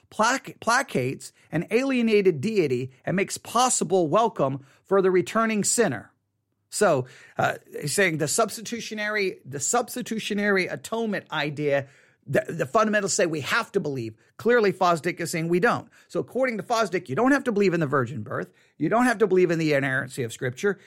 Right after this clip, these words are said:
and you don't have to believe in the substitutionary atonement. And, and that a new Christianity is going to emerge that can reject these things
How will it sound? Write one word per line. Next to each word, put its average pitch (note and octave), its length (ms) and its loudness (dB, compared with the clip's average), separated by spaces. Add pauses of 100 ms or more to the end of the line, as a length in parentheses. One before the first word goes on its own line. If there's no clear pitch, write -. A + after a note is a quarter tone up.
(120)
and D3 120 -4
you F3 80 0
don't G3+ 160 2
have F#3 140 -2
to F#3 60 2
believe E3 220 2
in D#3+ 80 -6
the D3 60 -4
substitutionary D3 920 -4
atonement. E3 460 -2 (340)
And, D#3+ 200 2 (180)
and F#3+ 160 2
that F#3+ 100 4
a G3 100 4
new C4 300 6
Christianity F3+ 680 -4
is D3+ 100 -4
going F3 220 0
to D#3+ 100 0
emerge E3 440 -2
that E3+ 180 0
can F#3 200 -4
reject F#3 720 0
these E3 280 -4
things E3+ 400 -6